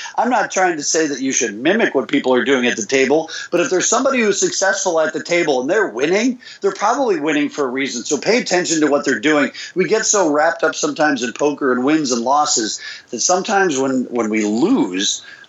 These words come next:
we will look at somebody and think, "How are they doing this?" And you might have only seen a couple of hands they played. Well, they're probably pretty good players,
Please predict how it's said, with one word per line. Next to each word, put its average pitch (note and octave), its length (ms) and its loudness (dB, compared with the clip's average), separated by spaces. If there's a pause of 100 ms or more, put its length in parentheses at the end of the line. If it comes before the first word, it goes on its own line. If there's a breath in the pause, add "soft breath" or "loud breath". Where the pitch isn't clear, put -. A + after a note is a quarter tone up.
(100)
we C#3+ 140 2
will C3+ 240 2
look F3+ 220 2
at D#3+ 80 4
somebody C3+ 460 2
and C3+ 120 0
think, - 240 -2
"How G3 380 2
are D3+ 100 0
they D#3 260 -2
doing D3 440 -2
this?" - 240 -4
And B2 160 -4 (300 loud breath)
you D#3 100 2
might G3 160 2
have G#3+ 100 2
only F#3+ 200 2
seen E3+ 200 -2
a D3+ 60 -2
couple D3+ 260 0
of D3 60 4
hands D3 260 2
they B2+ 160 -2
played. D#3+ 440 0 (260 soft breath)
Well, E3+ 280 0
they're D#3+ 140 -4
probably G#3 540 -2
pretty B3+ 400 -2
good F3+ 300 -2
players, - 720 0